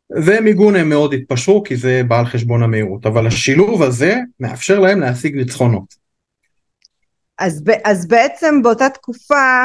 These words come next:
Speaker 2: ש-, בוא נגיד שהתחילו האימפ-, אז התחילו האימפריות בעצם, אני יכולה להגיד שמתקופת מצרים, אמ,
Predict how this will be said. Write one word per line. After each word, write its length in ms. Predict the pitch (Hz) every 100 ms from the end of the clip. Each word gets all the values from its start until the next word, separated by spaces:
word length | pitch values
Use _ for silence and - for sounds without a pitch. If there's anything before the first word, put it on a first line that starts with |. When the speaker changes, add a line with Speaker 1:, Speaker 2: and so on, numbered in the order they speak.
| 262
Speaker 2:
ש-, 200 | 247 - 214 185 175 170 170 147 - -
בוא 240 | 175 196
נגיד 220 | 214 214 226
שהתחילו 420 | 214 - 220 208
האימפ-, 500 | 185 190 - - 196 -
אז 200 | 226 214
התחילו 300 | - 254 240
האימפריות 500 | 226 226 294 302 269
בעצם, 320 | 302 311 311
אני 120 | 220 190
יכולה 260 | 202 202
להגיד 280 | 220 208 214
שמתקופת 540 | 220 190 - 190 208 202
מצרים, 760 | 202 202 - 185 196 208 214 214 - _ _ - -
אמ, 720 | 190 185 185 180 185 185